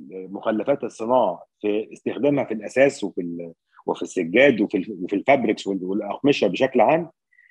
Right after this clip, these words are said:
ده كان اتجاه بقاله فتره، مش بس في حته الريسايكلينج، في حته الانرجي consumption وتوفير الطاقه،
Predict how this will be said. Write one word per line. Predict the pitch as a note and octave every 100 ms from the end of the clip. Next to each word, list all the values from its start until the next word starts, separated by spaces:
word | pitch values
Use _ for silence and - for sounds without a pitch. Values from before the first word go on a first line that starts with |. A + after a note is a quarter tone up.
| -
ده | B2 E3+ D#3 -
كان | D3+ A#2+
اتجاه | - A2 D3+ A#2+
بقاله | A#2 C3
فتره، | G#2+ F#2+ F#2 D#2 _ _ _ _ G#2+
مش | G#2+
بس | G#2 C#3 -
في | A#2+ G#2 -
حته | D3+ - A2
الريسايكلينج، | G2+ D3+ D3+ D3 C3+
في | G2+
حته | E3 -
الانرجي | A#2+ G#2+ A2 C#3+ C#3+ G2+ F#2+
consumption | G#2 D3 D#3 - D#3
وتوفير | G#2 A#2+ - D3+ B2+
الطاقه، | - B2 - -